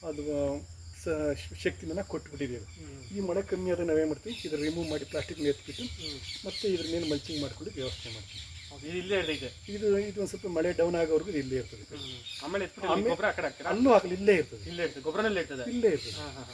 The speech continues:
Speaker 1: ನಾವು ಅಲ್ಲಿ ಕೂಡ ಅವಶ್ಯಕತೆ ಇಲ್ಲ.
Speaker 2: ಓಕೆ.
Speaker 1: ರೂಟ್ ಕೂಡ ಇಲ್ಲಿ ಬಂದಿರ್ತದೆ.
Speaker 2: ಬಂದಿರ್ತಾವಲ್ಲ. ಹಾ, ಹೌದು.
Speaker 1: ನಾವು ಮೊದ್ಲಿಗೆಲ್ಲ ಗೊಬ್ಬರವನ್ನ ಹೆಂಗ್ ನಾಲ್ಕು ಅಡಿ ಗಿಡ ಮಧ್ಯಕ್ಕೆ ಒಂದು ಸಣ್ಣದೊಂದು ಗುಂಡಿ ಹೊಡೆದು
Speaker 2: ಹ್ಮ್.
Speaker 1: ಅದಕ್ಕೆ ಮೂರು ನಾಲ್ಕು ಗೊ-, ಪುಟ್ಟಿ ಗೊಬ್ಬರವನ್ನ ಹಾಕಿ ಮತ್ತೆ ಮೇಲ್ಗಡೆ ಮಣ್ಣು ಮುಚ್ಚಿಬಿಡ್ತಾ ಇದ್ವಿ.
Speaker 2: ಹ್ಮ್.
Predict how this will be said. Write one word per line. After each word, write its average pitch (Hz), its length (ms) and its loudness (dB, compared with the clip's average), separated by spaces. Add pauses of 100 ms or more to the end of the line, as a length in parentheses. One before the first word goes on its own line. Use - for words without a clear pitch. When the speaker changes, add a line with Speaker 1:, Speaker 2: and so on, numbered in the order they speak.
(140)
Speaker 1:
ನಾವು 208 120 4
ಅಲ್ಲಿ 185 140 2
ಕೂಡ 214 160 2
ಅವಶ್ಯಕತೆ 156 560 2
ಇಲ್ಲ. 113 220 -8
Speaker 2:
ಓಕೆ. 139 320 -8
Speaker 1:
ರೂಟ್ 220 200 -2
ಕೂಡ 214 100 2
ಇಲ್ಲಿ 202 140 4
ಬಂದಿರ್ತದೆ. 139 380 -2
Speaker 2:
ಬಂದಿರ್ತಾವಲ್ಲ. 147 480 -2
ಹಾ, 131 260 -12
ಹೌದು. 123 360 -16 (360)
Speaker 1:
ನಾವು 185 180 0
ಮೊದ್ಲಿಗೆಲ್ಲ 190 440 0
ಗೊಬ್ಬರವನ್ನ 175 400 0
ಹೆಂಗ್ 165 200 -6
ನಾಲ್ಕು 180 380 -6
ಅಡಿ 175 160 -10
ಗಿಡ 170 120 -12
ಮಧ್ಯಕ್ಕೆ 165 360 -16
ಒಂದು 147 120 -14
ಸಣ್ಣದೊಂದು 156 460 -12
ಗುಂಡಿ 160 180 -10
ಹೊಡೆದು 139 320 -4
Speaker 2:
ಹ್ಮ್. 160 360 -8 (180)
Speaker 1:
ಅದಕ್ಕೆ 196 260 -4
ಮೂರು 185 320 -2
ನಾಲ್ಕು 170 240 -4
ಗೊ-, 151 280 -2 (100)
ಪುಟ್ಟಿ 165 180 -8
ಗೊಬ್ಬರವನ್ನ 151 460 0
ಹಾಕಿ 143 260 -8
ಮತ್ತೆ 170 220 -10
ಮೇಲ್ಗಡೆ 156 240 -4
ಮಣ್ಣು 139 200 -6
ಮುಚ್ಚಿಬಿಡ್ತಾ 127 440 -10
ಇದ್ವಿ. - 260 -8
Speaker 2:
ಹ್ಮ್. 135 300 -14